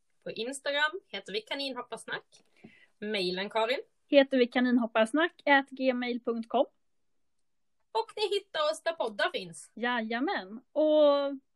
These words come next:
Speaker 2: ta hand om er, håll er hemma. Och sen så hoppas vi att vi ser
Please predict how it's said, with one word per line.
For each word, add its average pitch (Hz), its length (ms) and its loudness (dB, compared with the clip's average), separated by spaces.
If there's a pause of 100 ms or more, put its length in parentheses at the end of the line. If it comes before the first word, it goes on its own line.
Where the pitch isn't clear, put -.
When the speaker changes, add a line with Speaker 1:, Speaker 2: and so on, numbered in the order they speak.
(100)
Speaker 2:
ta 311 120 -2
hand 311 280 -4
om 294 160 0
er, 277 380 -2 (160)
håll 277 380 0
er 262 120 0
hemma. 247 640 -6 (380)
Och 254 200 0
sen 240 220 -6
så 233 80 -10
hoppas 220 280 -8
vi 220 60 -6
att 208 120 -8
vi 202 80 -8
ser 196 240 -6